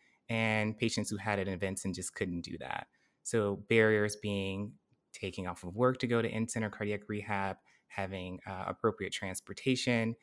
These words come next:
and having all of the necessary means and tools to devote twelve sessions to going to a physical place. So we took the approach of creating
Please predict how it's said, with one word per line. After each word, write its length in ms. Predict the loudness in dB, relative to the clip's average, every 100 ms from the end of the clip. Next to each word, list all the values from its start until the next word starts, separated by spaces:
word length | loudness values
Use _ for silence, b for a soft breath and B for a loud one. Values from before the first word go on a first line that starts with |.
| b b -8
and 120 | -4
having 340 | -2 -2 -2
all 160 | 0 2
of 80 | 0
the 80 |
necessary 500 | 0 -2 -4 -4 -4
means 280 | -2 -2 -2
and 160 | -4 -6
tools 460 | -4 -2 -2 -4
to 180 | -4 -4
devote 500 | -2 -4 -4 -4 -4 -8
twelve 440 | -12 -2 0 0 -2
sessions 600 | -8 -8 -4 -4 -4 -4
to 120 | -6
going 360 | -4 -2 -2 -6
to 180 | -8
a 80 | -10
physical 400 | -8 -10 -10 -10
place. 540 | -10 -8 -8 -8 -10 -12 b b b
So 120 | 0
we 140 | 2 4
took 180 | 2 2
the 100 | 2
approach 400 | 4 0 0 -4
of 80 |
creating 500 | -4 -2 0 0 -2